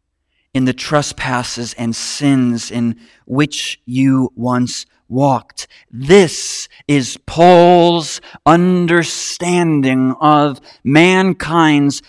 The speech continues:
spiritual state. Dead.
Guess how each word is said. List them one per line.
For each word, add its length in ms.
spiritual 1000
state. 880
Dead. 640